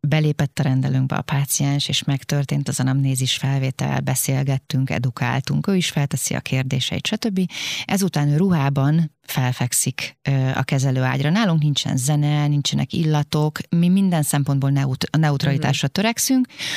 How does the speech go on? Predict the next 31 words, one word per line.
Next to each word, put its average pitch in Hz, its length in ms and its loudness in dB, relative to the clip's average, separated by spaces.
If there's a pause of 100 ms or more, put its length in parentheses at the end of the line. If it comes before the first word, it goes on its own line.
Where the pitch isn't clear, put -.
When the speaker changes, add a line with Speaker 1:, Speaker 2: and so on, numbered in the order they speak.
(640)
Speaker 1:
Ö, 160 480 2 (240)
a 175 80 0
terapeuta 202 440 0
nagyon 165 260 2
gyengéden 143 520 2
felhelyezi 139 640 0
a - 80 0
kezeit - 500 -2
a, 147 380 0
a 147 140 0
páciens 143 640 0
testére, 254 800 0 (320)
ö, 156 220 2
és - 220 0
vannak 175 300 0
olyan 143 180 2
vizsgálati 147 380 0
technikák, 214 520 0
amikkel 175 320 2
meg 170 140 2
tudja 139 300 -2
állapítani, 165 580 2
hogy 160 160 0
az 143 100 0
adott 139 460 -2
páciensnél, 165 640 0
az 151 120 0
adott 139 240 -4
pillanatban 202 800 2 (340)
a - 140 -2
test 156 360 -2